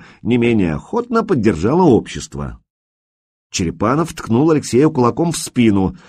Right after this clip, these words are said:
"Что ты такое говоришь?" Но тот отмахнулся. "Не мешай". "Так уж и не потянете. А мне помнится, вы платили и больше, намного больше,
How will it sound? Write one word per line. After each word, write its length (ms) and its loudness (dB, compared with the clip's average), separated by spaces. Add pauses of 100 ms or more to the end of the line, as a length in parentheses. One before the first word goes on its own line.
"Что 300 -6
ты 120 -4
такое 320 2
говоришь?" 560 2 (320)
Но 180 0
тот 440 -2
отмахнулся. 760 0
"Не 80 2
мешай". 460 0 (680)
"Так 340 0
уж 140 4
и 80 2
не 140 0
потянете. 760 0 (520)
А 140 2
мне 280 2
помнится, 640 2
вы 140 4
платили 480 0
и 80 2
больше, 600 0 (220)
намного 720 2
больше, 600 2